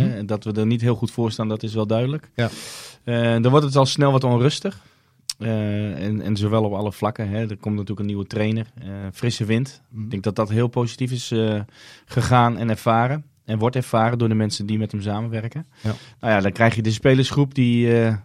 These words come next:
Speaker 2: ja, die op de schop moet in die zin. Eh, waar iedereen wat van vindt. Eh, en er is geen één die er meer in principe weer wat van kan. Nou goed, ik denk dat je, eh, dat je heel goed moet kijken wat je nu hebt. En tuurlijk, er moet kwaliteit bij.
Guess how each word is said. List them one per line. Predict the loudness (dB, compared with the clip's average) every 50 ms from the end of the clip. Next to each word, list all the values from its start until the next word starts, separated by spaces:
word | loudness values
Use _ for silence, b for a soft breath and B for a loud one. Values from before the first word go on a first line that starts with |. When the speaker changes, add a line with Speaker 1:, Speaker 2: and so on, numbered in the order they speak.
| _
Speaker 2:
ja, | -6 -4 -2
die | -2 0 2 2
op | 2 2 0
de | -4
schop | 0 2 2 2 4
moet | 2 2 2
in | 2 2 4
die | 4 4 4
zin. | 4 4 4 2 0 -4 B B B B B B B B
Eh, | -6 -4 -2 0 0 0
waar | 2 2 2 4
iedereen | 4 4 6 4 6 4
wat | 4 2 2
van | 0 0 0
vindt. | 0 2 2 2 2 0 -4 -12 _ _ _ _
Eh, | -14 -10 -8 -8 -6 -6 -6 -6 -6 -4 -4 -4 -4 -4 -2 -4 -4 -4 -4 -4
en | -2 -2 -2 -4 -2 2
er | 4 4
is | 4 4
geen | 4 2 2
één | 4 4 4
die | 4 4 4
er | 4 4
meer | 4 2 2
in | 2 2 0
principe | 0 -2 -4 -2 0 0
weer | 2 2 2 2
wat | 2 0 -2
van | -2 -4 -2
kan. | 2 2 2 2 0 -4 B B B B B B B B B B B B
Nou | 0 0 2
goed, | 2 0 -4 -4 -8 -12
ik | -14 -8 -2
denk | 0 0 2
dat | 0 0 -2 -2
je, | -2 0 0 0 0 0 0 0 0 -2
eh, | -4 -8 -8 -6
dat | -4 -4 -2
je | -2
heel | 0 2 4 4 2
goed | 2 0 -2 -2
moet | -2 -2 0
kijken | 2 2 2 2 2
wat | 2 2 2
je | 2
nu | 2 2 4
hebt. | 4 2 2 0 -2
En | -6 -6 -2
tuurlijk, | 0 2 2 2 0 -2
er | -4 -2
moet | -2 -2 -4 -4
kwaliteit | -4 -4 -2 -2 -2 0 0 2 2 0 0 -2
bij. | -2 -2 -2 -2 -6 -8